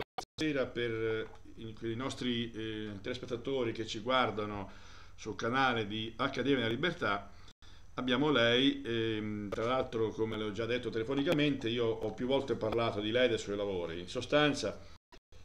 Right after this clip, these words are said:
io la presento brevemente, poi chiaramente lei aggiungerà qualcosa se la dimentico. Lei ha lavorato per la rai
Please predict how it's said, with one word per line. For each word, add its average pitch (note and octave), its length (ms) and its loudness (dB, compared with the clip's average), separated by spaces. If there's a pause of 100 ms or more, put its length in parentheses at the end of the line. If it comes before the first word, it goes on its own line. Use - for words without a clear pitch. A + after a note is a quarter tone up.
(140)
io C3 120 2
la B2 80 6
presento C3 340 0
brevemente, D#3+ 560 4
poi A#2 200 4
chiaramente A#2 440 2
lei A#2 120 6
aggiungerà A#2 480 4
qualcosa A#2+ 360 2
se G#2 120 -2
la G#2+ 60 2
dimentico. C3 680 2
Lei A#2+ 360 6
ha A2 160 4
lavorato A#2+ 560 2
per G#2+ 160 2
la A2+ 100 4
rai D3 560 6